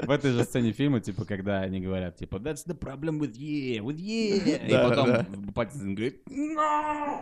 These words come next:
Speaker 2: Да.
Speaker 1: И потом в этот момент он как бы поднимается вверх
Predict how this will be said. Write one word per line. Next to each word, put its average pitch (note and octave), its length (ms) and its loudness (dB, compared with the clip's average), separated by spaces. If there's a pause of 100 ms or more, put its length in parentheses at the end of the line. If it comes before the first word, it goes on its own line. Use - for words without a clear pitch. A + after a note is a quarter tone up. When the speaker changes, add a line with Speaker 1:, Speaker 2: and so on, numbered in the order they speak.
(140)
Speaker 2:
Да. D3+ 120 6
Speaker 1:
И - 60 8
потом E3+ 400 -6
в C#3 220 -8
этот - 220 -6
момент E3+ 360 -6
он D#3 100 -6
как C#3 140 -12
бы C3+ 100 -6
поднимается D3 520 -8
вверх D#3 340 -8